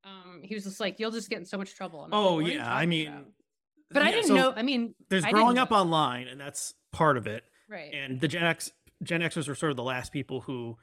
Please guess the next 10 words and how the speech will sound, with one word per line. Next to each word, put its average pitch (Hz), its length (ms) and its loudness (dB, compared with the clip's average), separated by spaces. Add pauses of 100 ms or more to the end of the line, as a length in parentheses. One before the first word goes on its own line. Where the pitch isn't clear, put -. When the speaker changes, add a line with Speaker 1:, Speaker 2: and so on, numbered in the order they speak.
(120)
Speaker 2:
grew 143 220 0
up - 100 -6
before, 120 720 -2 (800)
like, 120 160 0
everyone 127 280 0
had 120 160 -2
a 117 40 -4
computer 120 680 -4
i-, - 260 -18
in, 117 120 -18